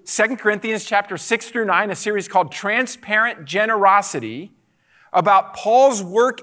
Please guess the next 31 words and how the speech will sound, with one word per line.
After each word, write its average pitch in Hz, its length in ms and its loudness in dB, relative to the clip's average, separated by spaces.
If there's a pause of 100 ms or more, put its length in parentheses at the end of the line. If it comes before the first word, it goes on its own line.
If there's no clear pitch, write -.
in 185 380 -4
those 220 380 4
regions 165 480 -2
and 185 160 -4
his 175 180 -8
collection 233 800 -2 (100)
of 170 160 2
a 160 100 -2
gift 139 420 -4 (440)
to 190 120 -4
take 202 440 0
to 220 100 -4
the 226 80 0
believers 175 460 0
in 180 200 -8
Judea. 175 400 -4
Same 196 400 -6
story 190 520 -2
here. 107 360 -14 (2500)
Paul 196 180 4
wanted 175 220 2
to 151 80 -6
take 175 260 -2
that - 400 0
financial 160 840 -2
collection 139 680 -2 (680)
and 143 120 -8
deliver 156 340 0
it 156 160 -2
in 185 200 -2
person 131 640 -4